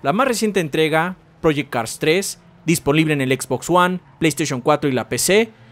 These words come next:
sigue con esta filosofía, pero cambia algunas cosas para acoplarse al panorama más actual y tratar de que jugadores menos experimentados también aborden el barco.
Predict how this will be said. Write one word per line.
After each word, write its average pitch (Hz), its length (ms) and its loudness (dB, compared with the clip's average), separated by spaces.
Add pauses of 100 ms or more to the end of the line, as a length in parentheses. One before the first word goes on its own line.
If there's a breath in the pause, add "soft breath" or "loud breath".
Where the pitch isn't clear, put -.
(220 loud breath)
sigue 226 340 2
con 180 140 2
esta 151 200 0
filosofía, 156 680 0 (340)
pero 233 360 2 (120)
cambia 262 300 0
algunas 196 380 0
cosas 170 300 0
para 135 180 2
acoplarse 151 440 -2
al 156 80 0
panorama 131 460 0
más 127 180 -4
actual 185 480 0 (240 loud breath)
y 220 140 0
tratar 175 400 0
de 170 120 0
que 139 120 -6
jugadores 170 520 2
menos 147 280 -2
experimentados 170 840 0
también 156 360 0
aborden 123 380 -2
el 139 120 0
barco. 170 360 -2